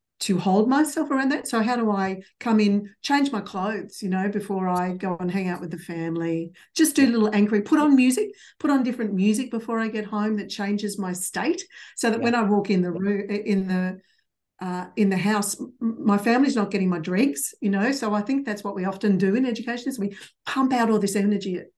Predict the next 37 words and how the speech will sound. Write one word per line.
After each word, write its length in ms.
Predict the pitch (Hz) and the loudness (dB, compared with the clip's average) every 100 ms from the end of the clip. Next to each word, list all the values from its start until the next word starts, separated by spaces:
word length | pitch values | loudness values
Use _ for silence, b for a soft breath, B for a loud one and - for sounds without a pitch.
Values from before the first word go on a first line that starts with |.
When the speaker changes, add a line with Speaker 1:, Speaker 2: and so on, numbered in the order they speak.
| _ - | _ -8
Speaker 1:
at 180 | 185 | -2
work. 520 | 190 208 175 - - - B B B B | 4 4 4 0 -4 -10 B B B B
Then 140 | - 233 | 0 2
Speaker 2:
Yeah. 40 | |
Speaker 1:
we 60 | 226 | 2
come 320 | - - 214 | 0 0 2
home 560 | 208 220 202 180 196 - | 4 2 0 -2 -4 0
and 160 | 208 | 2
we're 160 | 208 196 | 2 2
lucky 300 | 208 214 208 | 0 0 -4
if 120 | 190 | -4
our 140 | 190 180 | -6 -6
family 320 | 185 180 180 | -4 -2 -4
sort 160 | 190 | -4
of 60 | 180 | -6
gets 160 | 180 - | -6 -4
this 260 | 156 - - | -6 -6 -10
grunt 520 | - 175 180 240 262 - | -2 2 4 4 2 -4
out 220 | 180 170 | -6 -6
of 80 | - | -8
us 200 | - - | -8 -8
because 400 | - 208 202 190 | -8 -6 -6 -4
we've 120 | 214 165 | -6 -4
Speaker 2:
Yeah. 100 | 190 | -4
Speaker 1:
just, 340 | 180 190 - - _ _ _ _ _ | -4 -6 -8 -20 _ _ _ _ _
so 180 | - - | 0 4
this, 300 | - 294 - | 6 4 2
this 220 | 233 277 | 2 4
is, 300 | 226 180 - - | 4 0 -2 -2
you 100 | 185 | 2
know, 120 | 180 | 2
for, 260 | - 196 196 | 2 0 0
for 100 | 214 | 2
me, 320 | 202 196 190 | 4 2 0
this 180 | 180 175 | -4 -4
is 200 | 165 - | -6 -8
around 420 | 175 170 165 160 | -8 -4 -2 -4